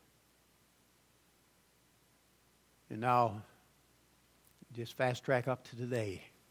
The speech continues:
And realize that he's saying life doesn't have to be like that anymore.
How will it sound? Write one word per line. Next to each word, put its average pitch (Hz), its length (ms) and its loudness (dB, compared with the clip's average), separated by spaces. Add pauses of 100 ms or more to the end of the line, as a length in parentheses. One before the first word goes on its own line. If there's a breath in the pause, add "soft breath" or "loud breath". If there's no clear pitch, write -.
(2500 soft breath)
And 123 140 -4
realize 135 460 6
that 127 100 0
he's 120 140 -2
saying 135 300 4
life 131 240 4
doesn't 139 160 4
have 131 180 2
to 151 80 -2
be 139 200 4
like 123 260 2
that 120 220 2
anymore. 113 560 -2